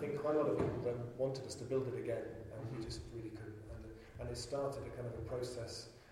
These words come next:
Speaker 1: that actually slowly kind of drew us here. And we had sort of, we had a while of sort of floundering around, not really knowing where we were going or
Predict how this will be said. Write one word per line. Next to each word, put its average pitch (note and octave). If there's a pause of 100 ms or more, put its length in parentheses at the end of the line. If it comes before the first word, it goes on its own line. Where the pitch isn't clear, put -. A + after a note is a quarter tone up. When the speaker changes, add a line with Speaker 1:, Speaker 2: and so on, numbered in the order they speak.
(160)
Speaker 1:
that A#2+
actually A#2
slowly A2+
kind A2+
of A2 (500)
drew A#2+
us - (100)
here. - (720)
And A2 (100)
we A#2+
had A#2+
sort -
of, A#2+ (260)
we A#2+
had A#2
a -
while B2
of A#2
sort -
of -
floundering B2
around, A#2
not -
really A#2+
knowing A2+
where A#2
we A#2
were B2
going A#2 (100)
or G#2